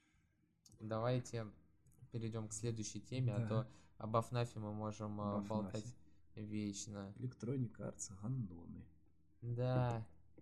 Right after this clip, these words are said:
Speaker 2: Ну, слушай, вот, бля, из, э, компаний, которые, у них же изначально какая политика была?
Speaker 1: Ну, они были хорошими людьми.
Speaker 2: Хорошими людьми, потом, блин, ну,
Speaker 1: Пришел,
Speaker 2: ла-, не,
Speaker 1: приш-
Speaker 2: я вообще, знаешь, я щ-,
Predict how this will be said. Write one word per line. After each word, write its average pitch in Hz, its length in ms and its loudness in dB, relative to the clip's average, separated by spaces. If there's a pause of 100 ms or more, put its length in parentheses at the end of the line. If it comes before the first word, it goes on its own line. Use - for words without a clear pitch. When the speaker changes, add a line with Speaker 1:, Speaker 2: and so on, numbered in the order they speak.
(1000)
Speaker 2:
Ну, 151 60 0
слушай, 175 380 2
вот, 139 100 4
бля, 151 300 -2
из, 123 480 -2
э, 156 480 -2
компаний, 175 560 2
которые, 135 720 -2 (260)
у 156 140 0
них 175 200 2
же 147 140 0
изначально 135 760 2
какая 123 340 -2
политика - 600 -12 (120)
была? - 200 -18 (560)
Speaker 1:
Ну, 120 220 4
они 113 300 4
были 175 300 2
хорошими 131 580 2
людьми. 165 120 -2
Speaker 2:
Хорошими 294 420 0
людьми, 208 460 6
потом, 214 440 0
блин, 190 240 0
ну, 202 120 2
Speaker 1:
Пришел, 185 500 10
Speaker 2:
ла-, 185 60 4
не, 220 120 12
Speaker 1:
приш- 175 80 12
Speaker 2:
я 170 240 10
вообще, 214 400 6
знаешь, 202 420 2
я 170 120 0
щ-, - 180 -4